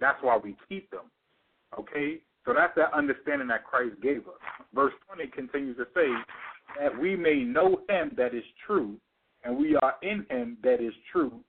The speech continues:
even in his Son Jesus Christ is the true God and eternal life. Little children, keep yourselves from idols. So that's what it tells you in verse twenty-one, to keep yourselves from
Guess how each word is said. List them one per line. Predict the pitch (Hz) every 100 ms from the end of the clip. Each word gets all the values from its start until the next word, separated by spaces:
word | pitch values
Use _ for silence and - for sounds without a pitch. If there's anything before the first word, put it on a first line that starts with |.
| -
even | 359 359 311 302 262 - - -
in | 147
his | 131 123 -
Son | 175 165 143 113
Jesus | 131 117 107
Christ | - - 160 95 - _ _ _ _ -
is | 170 160 143
the | 127 -
true | 147 127
God | 117 127 127 120 -
and | 127
eternal | 113 - 151 131 107
life. | 127 147 - - _ _ _ -
Little | 120 143 127 -
children, | 185 160 117 107 -
keep | 196 -
yourselves | 135 123 139 120 117 - _
from | - 175 175
idols. | 180 233 269 147 92 - _ _ _ _ _ _ _
So | 208
that's | 254 302
what | 254
it | 226 226
tells | 311 339 - -
you | 170 156
in |
verse | 143 147 -
twenty-one, | 180 170 135 202 381
to | 202
keep | - 233
yourselves | 180 - 185 175
from | 156